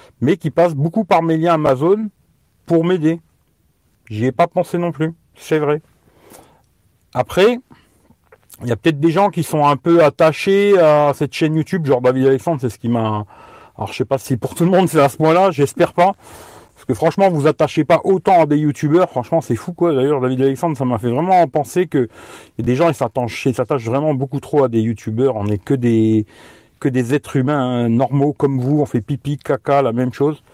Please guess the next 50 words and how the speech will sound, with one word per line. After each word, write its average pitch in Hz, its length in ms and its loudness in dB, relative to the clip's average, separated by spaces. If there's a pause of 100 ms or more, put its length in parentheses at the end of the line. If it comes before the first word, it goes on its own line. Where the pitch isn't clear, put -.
(380)
Et 113 160 -2
vous 120 140 -2
attachez 139 400 -2
pas 139 220 -4
trop 156 200 -4
non 139 140 -2
plus 165 200 -4
parce 117 200 -6
que, 117 100 -6
pff, - 500 -12
voilà, 123 220 0
du 110 80 -8
jour 117 140 -2
au 123 40 0
lendemain, 131 280 -2
moi 123 120 -4
je - 80 -12
peux 120 160 -2
arrêter 110 720 -2
et 104 40 -8
ciao 139 260 -4
quoi. 82 160 -14 (800)
Mais 156 100 2
bon 175 100 6
voilà, 165 240 4 (540)
ça - 140 -2
m'a 196 120 4
fait 269 120 2
réfléchir 247 440 2
à 214 80 6
tout 170 120 -10
ça 220 260 4 (1080)
et 147 100 2
je 160 80 0
me 180 80 2
suis 202 140 -2
dit 220 80 0
qu'est-ce - 260 -4
que 185 100 0
j'allais 151 240 2
faire. - 180 -4 (800)
Alors, 135 240 2 (320)
en - 140 -2
premier 226 380 4
lieu, 233 240 4
je 202 80 -2
me 185 80 0
suis 190 160 -2
dit 220 320 -2 (560)
déjà 175 520 2